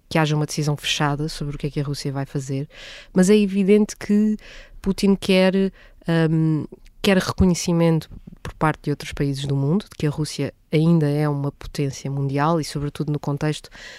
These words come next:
eh, da, da guerra comercial entre os Estados Unidos e a China, a Rússia quer mostrar que ainda tem relevância,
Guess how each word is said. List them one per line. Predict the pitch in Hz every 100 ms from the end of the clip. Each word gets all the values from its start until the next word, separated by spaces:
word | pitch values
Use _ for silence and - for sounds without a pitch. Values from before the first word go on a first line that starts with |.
| - -
eh, | 139 139
da, | - 151 156 151 156
da | 147
guerra | 143 147 143
comercial | 143 - 151
entre | 147
os | -
Estados | 151 139
Unidos | 143 143
e | 147
a |
China, | 143 - 160 147
a |
Rússia | 139 147 - 139
quer | - 151 143
mostrar | 135 - 143
que | - 139
ainda | 139 139 131
tem | 143
relevância, | 135 143 135 139 143 -